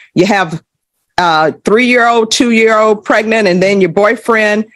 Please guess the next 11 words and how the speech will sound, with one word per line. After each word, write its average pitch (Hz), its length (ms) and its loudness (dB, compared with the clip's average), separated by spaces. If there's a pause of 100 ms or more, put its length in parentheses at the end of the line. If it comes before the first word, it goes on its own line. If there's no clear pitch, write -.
(120)
has 185 180 0
another 202 280 0
child 214 380 0
who's 220 200 -2
coming 214 340 -2
to 208 100 2
visit. 208 420 0 (260)
People 262 280 0
keep 262 280 -4
having 262 320 0
children 185 500 0